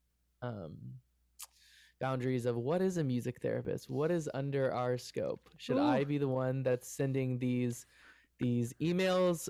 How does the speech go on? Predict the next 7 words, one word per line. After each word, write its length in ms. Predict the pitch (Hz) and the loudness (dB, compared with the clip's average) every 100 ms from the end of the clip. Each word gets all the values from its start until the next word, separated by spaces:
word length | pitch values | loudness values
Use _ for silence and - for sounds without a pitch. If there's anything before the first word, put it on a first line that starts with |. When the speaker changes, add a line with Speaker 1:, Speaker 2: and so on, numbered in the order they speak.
| - - | -10 -4
Speaker 1:
for 360 | 131 127 127 | 0 4 4
my 200 | 123 123 | 4 0
boss 480 | 127 170 170 160 - - | 0 2 2 -2 -10 -20
t-, 240 | - 107 | -6 -4
regarding, 800 | 123 123 127 123 123 123 120 - | -2 0 2 2 2 -2 -4 -6
um, 480 | 123 123 120 120 127 _ _ _ _ _ _ _ _ _ - _ _ _ _ _ _ _ - | -6 -6 -8 -12 -16 _ _ _ _ _ _ _ _ _ -20 _ _ _ _ _ _ _ -6
various, 680 | 135 127 127 123 123 - | -2 -2 0 -4 -6 -20